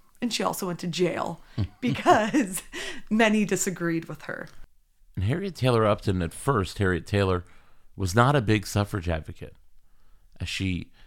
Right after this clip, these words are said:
Speaker 2: you know, navigated the D C social scene, she was not someone who was, who was always talking about suffrage or maybe even believed in suffrage. But she gets to know Susan B. Anthony.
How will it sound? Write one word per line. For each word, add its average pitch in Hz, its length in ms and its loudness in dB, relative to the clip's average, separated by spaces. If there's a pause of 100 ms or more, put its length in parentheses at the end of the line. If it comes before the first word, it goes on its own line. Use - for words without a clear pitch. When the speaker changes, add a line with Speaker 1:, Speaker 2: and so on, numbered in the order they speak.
(120)
Speaker 2:
you 127 100 -6
know, 110 220 -4
navigated 101 680 2
the 92 80 -2
D 98 220 -2
C 95 180 -4
social 95 420 0
scene, 85 360 -2 (320)
she - 160 -4
was 98 120 0
not 107 220 2
someone 104 300 2
who 95 140 2
was, 92 280 -2 (140)
who 95 180 -4
was 90 160 -4
always 95 400 0
talking 101 340 0
about 98 160 0
suffrage 90 380 -2
or 90 140 -4
maybe 117 260 0
even 95 300 0
believed 98 640 0
in - 80 -8
suffrage. - 520 -14 (600)
But 95 80 -4
she - 120 0
gets 143 280 2
to 135 100 2
know 113 160 4
Susan 104 400 0
B. 87 180 0
Anthony. - 360 -8